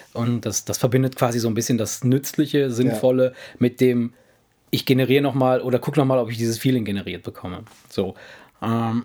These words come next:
Speaker 1: und
Speaker 2: Aber da bist du dann ja bei deiner Familie.
Speaker 1: Da bin ich wieder bei meiner Familie, klar. Also das ist, das ist, das ist dann, äh, äh, auch wieder nochmal eine andere Situation, klar,
Speaker 2: Ah, der
Speaker 1: ne?
Speaker 2: Plan ist also nicht, dass du regelmäßig dorthin fährst, sondern auch woanders hin?
Speaker 1: Schon, schon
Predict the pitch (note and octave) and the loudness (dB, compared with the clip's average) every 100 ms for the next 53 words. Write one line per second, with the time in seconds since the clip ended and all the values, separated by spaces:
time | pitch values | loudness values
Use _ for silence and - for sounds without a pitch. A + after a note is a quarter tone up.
0 | _ - B2+ B2 C3 B2+ B2+ C#3 C#3 B2+ | _ 0 0 0 -2 0 2 0 0 2
1 | B2+ A#2 A2+ A#2 A#2+ B2 B2 G#2+ D3 D#3+ | 2 2 2 0 0 0 2 0 2 2
2 | E3+ D#3+ D3 C3 B2 A2 A2 G#2+ A#2 G#2 | 2 2 2 0 -2 -2 -2 -4 -4 -6
3 | D#2 A2 A#2+ C3 B2 C3+ C3 C#3 D3 D3 | -4 -2 -2 0 2 2 0 0 0 0
4 | D3 C#3 C#3 B2+ G2 C3 B2+ A2+ A#2 - | 2 0 2 -2 -4 -2 -2 -2 -4 -4
5 | A2 C3 D3 E3 D3+ D3 D3+ C#3 C#3 C3+ | 0 0 2 4 4 4 2 2 2 2
6 | C3+ C3 G#2+ - A2+ G2+ - - G#2 G#2 | 2 0 0 0 0 0 -6 -4 -4 0
7 | A#2 A#2+ C3 D3+ C3+ B2+ A#2+ A#2+ C#3 - | 2 2 4 2 2 0 0 0 0 0
8 | C#3+ - G#2+ A#2 A#2 A2+ A2+ A2+ G#2 A2+ | 0 -2 2 2 2 0 0 -2 0 2
9 | B2+ D#3+ D3 D#3 D3 C3+ B2 - B2+ A#2 | 2 0 2 0 2 -2 -2 2 2 2
10 | A#2+ G#2+ G#2 - G2 - B3 B3+ B3 - | 0 2 -2 -2 0 2 2 0 -4 0
11 | G3 A#3+ | 2 2